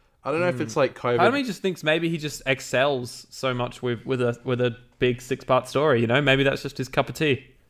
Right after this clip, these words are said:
Speaker 1: Yeah, I was about to say, I was gonna be like, yeah, I think maybe just the, the, the, the, uh, the task and the challenge of covid making it a six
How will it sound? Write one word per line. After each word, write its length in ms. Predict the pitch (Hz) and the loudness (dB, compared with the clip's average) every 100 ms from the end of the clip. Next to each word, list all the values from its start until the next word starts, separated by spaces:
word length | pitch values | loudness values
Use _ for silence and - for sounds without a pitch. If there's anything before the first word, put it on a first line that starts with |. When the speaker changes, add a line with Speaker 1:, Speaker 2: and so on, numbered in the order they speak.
| _ | _
Speaker 1:
Yeah, 500 | 117 135 160 151 101 | -6 0 2 2 2
I 40 | 107 | 0
was 100 | 135 | -2
about 300 | 170 160 131 | 0 0 -2
to 60 | |
say, 140 | - 143 | -2 0
I 160 | 131 104 | 2 0
was 200 | - - | -6 -10
gonna 140 | 123 117 | -6 -2
be 40 | |
like, 280 | 107 104 - | -2 -2 -6
yeah, 300 | 123 127 101 85 | -2 0 0 -2
I 100 | 101 | -6
think 200 | 131 113 | -6 -6
maybe 460 | 107 107 104 98 - | -6 -2 0 -2 -4
just 260 | 107 - - | -8 -10 -8
the, 200 | 98 95 | -8 -8
the, 220 | 113 104 95 - - | -4 -4 -4 -14 -18
the, 380 | 120 113 101 98 - - - - - - _ _ - | -4 0 0 0 -6 -14 -20 -20 -20 -20 _ _ -16
the, 380 | 120 117 110 | -2 0 2
uh, 380 | 104 101 95 95 | 2 2 0 -2
the 160 | - 110 | -4 -8
task 500 | - 120 117 104 - | 0 4 4 4 -2
and 300 | 110 98 95 | -4 -2 -6
the 80 | 92 | -10
challenge 480 | 95 113 107 107 104 | -4 0 0 0 -2
of 140 | 101 | -8
covid 560 | - 107 104 98 95 92 | -2 0 2 0 -6 -6
making 340 | 98 95 104 | -8 -8 -6
it 100 | 98 | -6
a 60 | 95 | -6
six 440 | - 104 - - | -6 -8 -8 -14